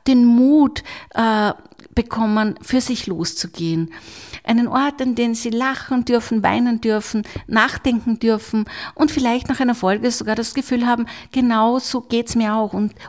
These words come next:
und ich bin damit nicht allein. Und ich höre das so oft, äh, dass Frauen sagen, „Hey, hast du diese Folge diesmal für mich gemacht? Genau so geht's mir gerade.“ Und ja,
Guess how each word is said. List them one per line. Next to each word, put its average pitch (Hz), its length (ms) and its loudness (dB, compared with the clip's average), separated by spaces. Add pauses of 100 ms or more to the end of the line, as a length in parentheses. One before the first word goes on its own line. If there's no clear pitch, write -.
und 277 440 4 (120)
ich - 240 -4
bin 262 180 0
damit 247 260 -2
nicht 233 220 -4
allein. 226 380 2
Und 196 180 0 (320)
ich - 160 -6
höre 262 180 0
das 262 220 -2
so - 220 -4
oft, - 340 -2 (320)
äh, 226 180 0
dass 214 180 -6
Frauen 202 460 2
sagen, 185 360 -2 (420)
„Hey, 294 340 4
hast 247 160 2
du 277 60 2
diese 254 260 0
Folge 220 340 0
diesmal 247 360 2
für 254 160 -2
mich 214 280 -2
gemacht? 233 580 0
Genau 214 320 2
so 233 200 -2
geht's 180 320 -6
mir 185 100 0
gerade.“ 165 520 -4 (600)
Und 214 1000 0
ja, 214 300 0